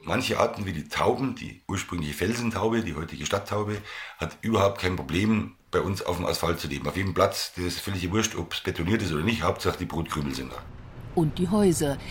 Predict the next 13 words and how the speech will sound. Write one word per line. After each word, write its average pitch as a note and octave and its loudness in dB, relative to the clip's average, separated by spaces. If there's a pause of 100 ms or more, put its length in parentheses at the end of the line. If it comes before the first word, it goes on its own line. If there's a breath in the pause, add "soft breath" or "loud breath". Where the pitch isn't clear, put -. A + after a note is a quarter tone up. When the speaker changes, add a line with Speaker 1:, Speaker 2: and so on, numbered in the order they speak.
(180 loud breath)
Speaker 2:
denn F#3+ 6
sie G#3 2
sind G#3+ 2
wie G3 2
Felsen, G#3+ 0 (260 loud breath)
nur D3 2
besser. - -4 (540)
Simse F3 6
und C3+ -2
Nischen F3 6
bieten F3+ 2
perfekte F3 0
Wohnbedingungen. C#3+ 2